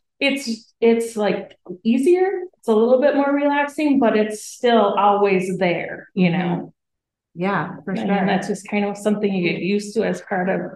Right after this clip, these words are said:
Speaker 2: Mm-hmm.
Speaker 1: ownership, I guess.
Speaker 2: Yeah, absolutely.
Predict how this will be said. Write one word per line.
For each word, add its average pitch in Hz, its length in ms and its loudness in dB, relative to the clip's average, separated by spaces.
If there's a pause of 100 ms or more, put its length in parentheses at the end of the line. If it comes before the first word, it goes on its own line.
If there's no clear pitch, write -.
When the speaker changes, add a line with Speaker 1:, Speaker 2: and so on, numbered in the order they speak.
(360)
Speaker 2:
Mm-hmm. 196 360 -2
Speaker 1:
ownership, 214 640 0
I 196 100 -8
guess. 185 580 -6 (220)
Speaker 2:
Yeah, 180 340 -4 (100)
absolutely. 185 640 -6